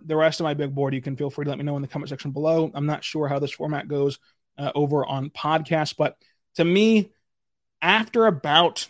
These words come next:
Ty Ty, after about Dieng, I start to worry about, you know, the, the draft itself. Of course, you can sneak in Eason as well, uh, but really the Blake Wesley, E J Liddell, Brenningham, Moore, Braun, Koloko,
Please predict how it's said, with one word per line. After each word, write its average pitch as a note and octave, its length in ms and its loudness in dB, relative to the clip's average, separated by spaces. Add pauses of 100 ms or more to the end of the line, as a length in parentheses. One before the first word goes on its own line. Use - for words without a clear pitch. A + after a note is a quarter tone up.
Ty E3+ 240 2
Ty, D#3+ 260 0
after G#3+ 280 4
about G#3+ 300 2 (160)
Dieng, D#3+ 600 0 (880)
I D#3+ 120 2
start E3 280 2
to E3+ 80 -2
worry D#3+ 380 2
about, D3+ 380 0
you D#3 120 -6
know, C#3+ 80 -4
the, C#3 120 -2
the C#3 180 -4
draft D3 480 -4
itself. D3 520 -2 (360)
Of C#3+ 100 -14
course, E3 260 2
you E3+ 40 -2
can D#3 100 -2
sneak D3+ 300 -4
in D3+ 100 -2
Eason D3+ 480 -4
as C#3+ 140 -6
well, C#3+ 420 0 (300)
uh, C#3 120 -6
but D3 340 -2 (420)
really E3 540 4 (300)
the C#3+ 360 0 (140)
Blake D#3+ 300 0
Wesley, D#3 400 2
E D3 100 0
J D#3 140 0
Liddell, D3 640 2 (340)
Brenningham, D3+ 760 0
Moore, D3+ 580 0
Braun, D3+ 760 0
Koloko, D3 760 0